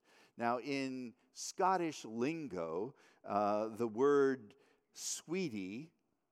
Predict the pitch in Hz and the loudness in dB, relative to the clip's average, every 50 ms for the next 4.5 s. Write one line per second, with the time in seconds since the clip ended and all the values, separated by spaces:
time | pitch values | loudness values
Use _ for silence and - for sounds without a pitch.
0 | _ _ _ _ _ _ _ _ _ _ _ _ _ _ _ _ - - 165 156 | _ _ _ _ _ _ _ _ _ _ _ _ _ _ _ _ -10 -6 -2 -2
1 | 160 160 151 - - - - 147 123 107 139 143 143 139 139 139 131 127 131 123 | -2 -2 -4 -6 -8 -8 -8 -8 -6 -4 -2 -2 -2 0 -2 -2 -2 0 -2 -2
2 | - - 131 120 - - 139 143 143 139 135 120 - - - - 143 135 131 127 | -2 -4 -6 -6 -4 -2 0 0 0 0 0 -4 -8 -14 -8 -6 -4 -4 -4 -6
3 | - - 127 117 110 104 98 - - - 123 120 123 120 113 - - - - 120 | -6 -2 -2 -2 -2 -2 -6 -14 -16 -14 -10 -8 -8 -8 -8 -10 -14 -14 -12 -10
4 | 110 104 98 87 - - 50 - - | -8 -8 -10 -10 -14 -16 -18 -20 -20